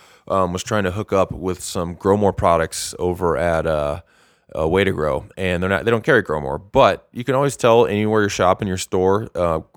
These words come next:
some of the Grow More's distributed through Sunlight Supply, I believe, and most stores have access to that. Or I was thinking of other angles 'cause I'm like, "Man, we talk about, I love, you know, the Biocozyme, the Fuego, and these products, and we don't always have 'em. Sometimes we have 'em, sometimes we don't. Usually when we're getting Grow More product, we're,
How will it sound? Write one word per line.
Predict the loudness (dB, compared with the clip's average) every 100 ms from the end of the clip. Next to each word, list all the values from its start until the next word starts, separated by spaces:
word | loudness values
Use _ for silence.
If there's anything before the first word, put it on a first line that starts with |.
| _
some | -10 -6 -2
of |
the | -2
Grow | -2 -2
More's | -2 -4 -6
distributed | -10 -6 -4 -4 -4 -6
through | -8 -8
Sunlight | -6 -6 -6 -8
Supply, | -12 -4 0 0
I |
believe, | 0 -2 -2 -4 -8 _ _ _ -8
and | -2 0 0 -4 -8 -8
most | -6 -6
stores | -6 -4 -4
have | -6 -6
access | -6 -6 -8 -8
to | -6
that. | -2 0 0 -2 _ _ _ _ _
Or | 6 8 8 6
I | 4
was | 0 -2
thinking | -2 0
of | 2
other | 2 4
angles | 2 2 -2 -4
'cause | -8
I'm | -8
like, | -6
"Man, | -4 -6
we | -4
talk | -2 -2 -4
about, | -2 0 0
I | -4
love, | -6 -2 0 0 -4
you | -8
know, | -8
the | -4
Biocozyme, | -2 -2 -2 -4 -4 -4 -6 -6
the |
Fuego, | -6 -4 -2 -4
and | -4
these | -8
products, | 0 2 4 2 -4
and | -4
we | 0
don't | 2
always | 2 -2
have | -4 -4
'em. | -4 -4
Sometimes | -4 -4 -4 -6
we | -4
have | -4
'em, | -4
sometimes | -8 -8 -8 -8
we | -6
don't. | -4 -2 0
Usually | 0 2 0
when | 0 -2
we're |
getting | -4 -6
Grow | -4 -2
More | -2
product, | -4 -4 -4 -4
we're, | -8